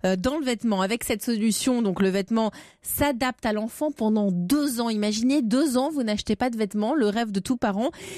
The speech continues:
Quand on sait qu'un enfant grandit de six centimètres par an et de deux kilos par année, entre quatre ans et l'âge de la puberté, ça peut être sacrément,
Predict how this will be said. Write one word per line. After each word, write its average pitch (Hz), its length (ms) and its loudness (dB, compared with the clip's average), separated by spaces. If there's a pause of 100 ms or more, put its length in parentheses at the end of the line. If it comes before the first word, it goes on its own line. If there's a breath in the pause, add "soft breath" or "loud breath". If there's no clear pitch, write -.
(100 loud breath)
Quand 233 140 2
on 233 60 -2
sait 247 140 -2
qu'un 240 180 0
enfant 226 280 0
grandit 226 400 2
de 202 100 4
six 311 220 2
centimètres 285 580 0
par 254 260 -2
an 247 220 0
et 190 120 2
de 190 140 2
deux 175 260 0
kilos 247 440 0
par 185 180 0
année, 185 380 0
entre - 300 -2
quatre 220 420 -2
ans 208 140 2 (360 loud breath)
et 185 100 2
l'âge 190 160 2
de 190 80 2
la 165 100 2
puberté, 190 580 0
ça 262 240 -2
peut - 160 -4
être 294 300 -2
sacrément, 240 760 -2